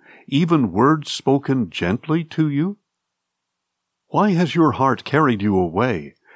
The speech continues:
and why do your eyes flash as you turn your spirit against God and pour such words from your mouth? What is man that he should be pure,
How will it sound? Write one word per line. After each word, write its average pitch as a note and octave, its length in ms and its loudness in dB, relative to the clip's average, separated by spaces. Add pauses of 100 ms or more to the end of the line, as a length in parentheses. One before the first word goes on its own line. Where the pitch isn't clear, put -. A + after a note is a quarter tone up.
and A#2+ 140 -2
why F#3+ 260 0
do E3+ 100 -2
your D3+ 260 2
eyes C3+ 340 0
flash B2 640 -4 (180)
as A#2+ 160 -4
you B3+ 80 2
turn F3+ 320 -2
your A#2 140 0
spirit - 440 0
against A2 380 -2
God G#2+ 380 -2
and F#2+ 220 -6
pour D3+ 260 0
such - 400 -4
words G#2 440 0
from F2 240 -8
your F2+ 200 -2
mouth? F2+ 400 -4 (1200)
What G#3 180 0
is E3+ 180 0
man B2 460 0
that E2 160 -10
he B2 140 -4
should A2 180 -4
be G#2 140 -2
pure, D3 500 0